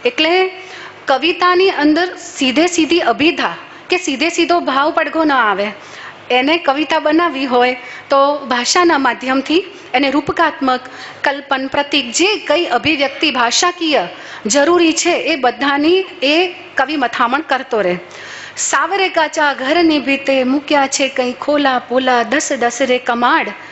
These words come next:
નથી રે સાંકળ એને, નથી રે ભોગળ એને, ના કોઈ આડી રે આડ." પણ પછી શું કે? "દસ દ્રશ્યથી વાતો વાયરો ઘરમાં ઘૂસે, અધર અધર થતા જાય પડાળ."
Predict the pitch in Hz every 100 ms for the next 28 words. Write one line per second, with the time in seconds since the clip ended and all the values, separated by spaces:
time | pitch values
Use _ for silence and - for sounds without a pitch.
0 | - - - 220 220 - 302 339 370 277
1 | 233 - 320 427 - - - - 247 339
2 | 269 202 240 262 - 453 392 240 247 247
3 | 240 - 220 220 214 196 - - - -
4 | 226 262 294 262 226 - 254 277 262 -
5 | 214 220 247 262 214 220 208 196 - -
6 | 220 262 202 - - - - 247 - 277
7 | 381 359 262 202 196 - - - - 233
8 | 302 403 453 370 254 269 294 - 392 403
9 | - 415 349 262 254 - 403 320 254 247
10 | 277 359 392 202 247 254 302 370 262 262
11 | - 349 381 - 233 208 294 349 339 233
12 | 226 285 349 - 233 - 302 320 233 240
13 | 254 302 - 220 208 226 175